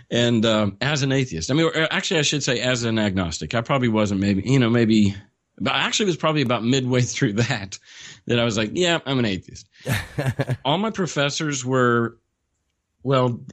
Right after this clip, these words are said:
Speaker 1: besides being brilliant, none of them actually literally believed any of it. In fact, you may have heard of A J Levine. She's,
Speaker 2: Yeah.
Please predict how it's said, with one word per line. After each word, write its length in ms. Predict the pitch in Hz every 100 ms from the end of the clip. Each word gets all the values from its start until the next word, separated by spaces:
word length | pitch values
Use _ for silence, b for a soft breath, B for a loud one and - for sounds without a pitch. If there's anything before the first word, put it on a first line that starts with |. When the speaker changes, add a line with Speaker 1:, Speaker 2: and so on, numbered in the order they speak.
| - 110
Speaker 1:
besides 360 | 120 139 120
being 180 | 110 101
brilliant, 440 | 87 120 95 95 - _ -
none 260 | 110 151
of 140 | 180 156
them 220 | 147 127 117
actually 380 | 131 131 139 113
literally 480 | 110 131 127 113
believed 360 | 98 107 104 90
any 220 | 95 85
of 120 | 73
it. 100 | 67 -
In 120 | 107 107
fact, 340 | 147 135 135
you 140 | 131
may 180 | 127 127
have 100 | 110
heard 200 | 117 120
of 100 | 101
A 140 | 107 107
J 180 | 101 92
Levine. 640 | 87 107 127 85 85 85 B B B B
She's, 200 | - 127
Speaker 2:
Yeah. 140 | 185